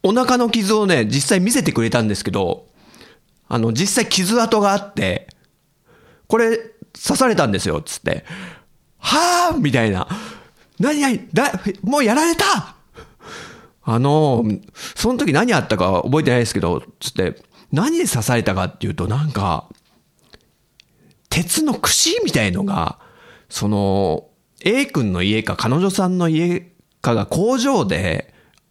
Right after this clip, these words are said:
あるらしくって、それでなんか刺されたと。で、実際、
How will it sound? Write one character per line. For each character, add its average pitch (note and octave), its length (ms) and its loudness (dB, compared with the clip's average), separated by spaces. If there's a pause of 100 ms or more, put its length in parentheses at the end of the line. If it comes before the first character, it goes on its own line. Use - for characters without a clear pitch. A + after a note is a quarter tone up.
(220)
あ C#3 140 2
る A#3+ 100 0
ら C4+ 140 2
し - 80 -2
く - 100 -4
っ - 20 -6
て、 - 200 -6
そ - 260 -2
れ D4+ 140 2
で D#4+ 200 0
な G#3+ 180 0
ん E3+ 40 -2
か E3+ 80 0
刺 - 180 0
さ - 200 0
れ A#3 100 0
た - 140 0
と。 - 280 -4 (1200)
で、 F#3 100 0
実 G3+ 260 0
際、 G3 200 -6